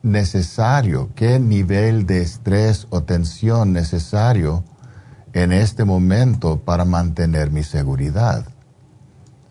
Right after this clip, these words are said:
Y la mayoría de las veces no necesitamos tanto. Pues entonces, cuando entendemos lo que está pasando, podemos aprender cómo controlar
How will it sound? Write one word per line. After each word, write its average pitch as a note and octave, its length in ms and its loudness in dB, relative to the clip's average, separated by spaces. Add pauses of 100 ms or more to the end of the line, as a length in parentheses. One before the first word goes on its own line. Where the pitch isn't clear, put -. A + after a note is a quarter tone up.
(600)
Y G2 320 4
la F#2 140 2
mayoría F#2 440 2
de E2+ 100 2
las D#2+ 200 0
veces G#2 480 0
no B2+ 200 2
necesitamos B2+ 840 0
tanto. C3+ 460 -2 (1700)
Pues A2 400 0 (920)
entonces, G#2 840 0
cuando F#2+ 300 2
entendemos F2+ 800 0
lo E2+ 100 0
que D#2+ 100 -2
está D#2 220 -2
pasando, D#2 500 -2
podemos F#2+ 440 0
aprender F2+ 540 -2
cómo A#2+ 440 0
controlar F#2 1120 0